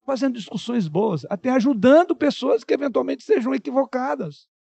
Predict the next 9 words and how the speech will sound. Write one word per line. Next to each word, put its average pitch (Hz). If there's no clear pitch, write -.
ou 247
que 208
estão 262
apaixonadas 247
defendendo 220
uma 214
área 226
ou 240
outra. 196